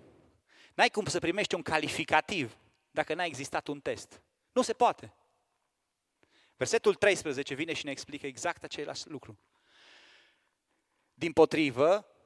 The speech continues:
bucurați-vă, întrucât aveți parte de patimile lui Hristos, ca să vă bucurați și să vă veseliți când primiți nota, la arătarea slavei Lui.”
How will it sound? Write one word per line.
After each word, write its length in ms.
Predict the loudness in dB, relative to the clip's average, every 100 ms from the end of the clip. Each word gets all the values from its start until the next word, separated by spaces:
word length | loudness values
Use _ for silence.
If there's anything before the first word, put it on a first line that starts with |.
| _
bucurați-vă, 800 | -4 2 6 6 6 2 0 0
întrucât 480 | 0 -2 2 0 2
aveți 340 | -2 -2 -4
parte 360 | 4 6 6 0
de 120 | -6
patimile 520 | 6 6 6 2 0
lui 140 | 2 2
Hristos, 600 | -2 -6 -2 -2 -2 -8 -20 -20 0
ca 140 | 2
să 140 | 4 4
vă 120 | 2
bucurați 580 | 2 2 4 6 4 -2
și 80 |
să 120 | -6 -4
vă 120 | -2
veseliți 680 | -2 -4 -4 -4 -6 -12 -18 _ _
când 160 | -16 -14
primiți 280 | -12 -12
nota, 340 | -10 -10 -12 -20 _ _ _ _ _ _ _ _ _ -14
la 100 | -10
arătarea 380 | -8 -6 -8 -8
slavei 320 | -12 -12 -12
Lui.” 220 | -14